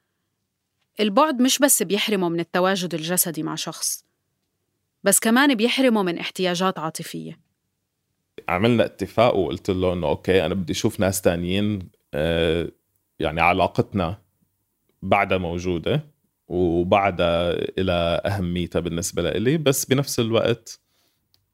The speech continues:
Speaker 2: آه، يعني، أنا بفضل إنه نف-، نفتح العلاقة عاطفيًا وأقدر لبي حاجاتي العاطفية من ناس تانيين،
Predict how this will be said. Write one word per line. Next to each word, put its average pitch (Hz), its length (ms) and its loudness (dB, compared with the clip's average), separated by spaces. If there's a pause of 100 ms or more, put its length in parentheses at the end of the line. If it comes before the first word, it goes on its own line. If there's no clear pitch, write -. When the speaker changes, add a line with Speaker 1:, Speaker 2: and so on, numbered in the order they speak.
(440)
Speaker 2:
آه، 82 680 2 (880)
يعني، - 380 -8
أنا 104 160 2
بفضل 90 800 -2 (1200)
إنه 98 340 2
نف-، - 240 -8 (340)
نفتح 147 420 2
العلاقة 104 520 4
عاطفيًا 104 720 0 (540)
وأقدر 104 920 4
لبي 107 340 4
حاجاتي 98 540 0
العاطفية 95 600 0
من 90 180 -4
ناس 101 240 0
تانيين، 98 480 0